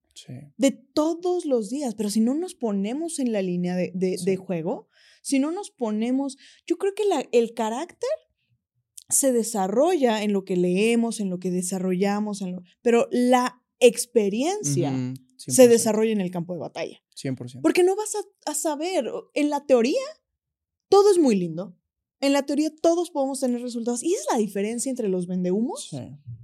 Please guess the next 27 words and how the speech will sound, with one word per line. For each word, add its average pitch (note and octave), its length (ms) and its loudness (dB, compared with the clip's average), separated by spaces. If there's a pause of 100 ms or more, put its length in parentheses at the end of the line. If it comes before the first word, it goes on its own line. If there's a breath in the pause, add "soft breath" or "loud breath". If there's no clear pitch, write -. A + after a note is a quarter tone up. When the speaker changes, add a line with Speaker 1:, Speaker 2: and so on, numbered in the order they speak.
(240)
Speaker 2:
que B3 140 6
le B3 80 4
enseñan C#4+ 480 -2
a C4 40 -6
la G#3+ 140 -4
gente A3+ 640 -8 (480)
a G#3+ 160 -4
través G#3+ 360 0
de A#3 80 2
lo G3+ 220 -2
que F#3+ 160 0
han C#4+ 240 -2
leído. G3+ 540 -4 (520)
Speaker 1:
Así D3 240 -2
es. B2 280 -10 (140)
Speaker 2:
Y D4 120 6
las B3+ 220 2
personas A#3+ 680 -2
que A#3+ 120 0
hemos G#3+ 180 0
pasado F3+ 460 -8
por F3 160 -4
el, E3+ 280 -6
por F3+ 140 -2
el F3 80 -4
fuego. G4 340 -4 (120)
Speaker 1:
Claro. A#2+ 340 -8